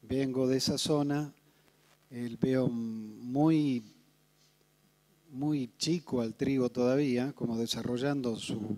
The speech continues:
sistema radicular, y todavía no se puede observar daño arriba.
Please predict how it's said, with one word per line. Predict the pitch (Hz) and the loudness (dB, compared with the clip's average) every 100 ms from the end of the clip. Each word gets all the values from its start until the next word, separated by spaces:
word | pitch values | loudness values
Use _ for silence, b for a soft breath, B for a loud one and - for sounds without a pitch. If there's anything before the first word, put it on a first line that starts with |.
| - | -6
sistema | 117 - 127 127 | -8 -6 -4 -2
radicular, | 120 123 - 139 143 156 170 b b b b b b b _ - | 0 -2 0 0 0 0 -4 b b b b b b b _ -8
y | 127 127 147 - _ _ _ _ _ _ _ _ _ - | -2 -2 -2 -6 _ _ _ _ _ _ _ _ _ -8
todavía | 123 120 131 151 | -4 -2 0 2
no | 151 151 | 4 4
se | - 139 | 4 4
puede | 143 143 147 139 | 4 6 6 6
observar | 135 - 139 143 147 143 156 | 6 4 2 4 4 4 2
daño | 127 139 143 143 139 | 0 0 2 4 4
arriba. | 123 127 151 127 107 98 | 2 2 2 2 0 -4